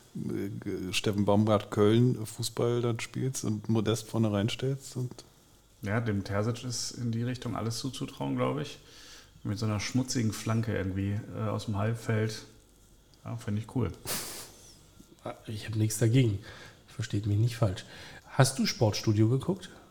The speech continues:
Speaker 1: Äh, nicht komplett, ja, aber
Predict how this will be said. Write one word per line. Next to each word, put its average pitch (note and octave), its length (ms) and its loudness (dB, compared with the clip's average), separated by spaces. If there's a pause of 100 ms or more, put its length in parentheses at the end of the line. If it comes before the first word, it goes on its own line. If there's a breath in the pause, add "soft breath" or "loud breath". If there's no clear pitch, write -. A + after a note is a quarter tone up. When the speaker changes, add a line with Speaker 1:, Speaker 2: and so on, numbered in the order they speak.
(680 loud breath)
Speaker 1:
Äh, A2 560 12
nicht A2 460 6
komplett, G#2+ 480 6
ja, G#2 180 6
aber G#2 340 2